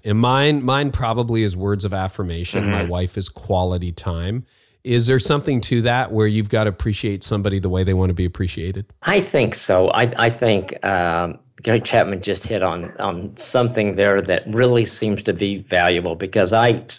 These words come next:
Speaker 1: Yeah.
Speaker 2: suggest couples read that together a lot, uh, and everybody seems to, to identify that. The hard part comes, and I had a couple say that this week, and his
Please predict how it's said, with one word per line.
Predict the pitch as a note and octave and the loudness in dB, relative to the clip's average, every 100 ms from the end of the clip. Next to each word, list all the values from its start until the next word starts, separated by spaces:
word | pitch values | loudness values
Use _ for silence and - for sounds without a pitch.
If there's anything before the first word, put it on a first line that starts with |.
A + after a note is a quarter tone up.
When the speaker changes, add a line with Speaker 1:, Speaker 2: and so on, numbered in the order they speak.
| - | -14
Speaker 1:
Yeah. | - - | -16 -8
Speaker 2:
suggest | A#2+ - F#2+ G2+ - | -6 -2 0 0 0
couples | A2+ - F#2+ | -2 0 0
read | G2 G2 | 0 0
that | F#2+ F2 | 0 -2
together | F#2+ F2+ A2 A2+ | -2 0 2 4
a | |
lot, | A2+ A2 G2+ - - - - - - | 4 4 0 -4 -20 -20 -20 -20 -8
uh, | G#2+ G2+ F#2+ - | -2 2 2 0
and | G#2 | -2
everybody | A#2+ B2 C#3+ C#3 C3 | 2 4 4 4 4
seems | A#2+ - - G#2+ G#2+ G#2+ G#2+ - | 2 -2 0 2 4 2 0 -4
to, | - G2+ G2+ G2+ F#2+ - - _ - | -6 -4 -2 -2 -4 -8 -20 _ 0
to | G2+ | 2
identify | G2+ F#2 G#2 G#2 - F2+ | 2 0 2 2 0 -2
that. | E2+ F2 - | 0 0 2
The | F2+ | -2
hard | - - G3+ G#3 G3+ | -2 2 2 2 0
part | G2+ E2+ | 0 0
comes, | G#2 A2 A#2 | -2 -2 0
and | |
I | G#2+ | 0
had | G#2+ | 0
a | G#2 | 0
couple | A2 - | -4 -4
say | A2+ A2 G#2 | -4 -4 -2
that | A2 | -2
this | A2 A#2+ - | -2 -4 -2
week, | D3+ C#3+ - - - - - | -2 -2 -6 -12 -16 -18 -2
and | G#2+ F#2+ | 0 0
his | F2+ B2+ C#3 C3+ - | 2 4 6 4 0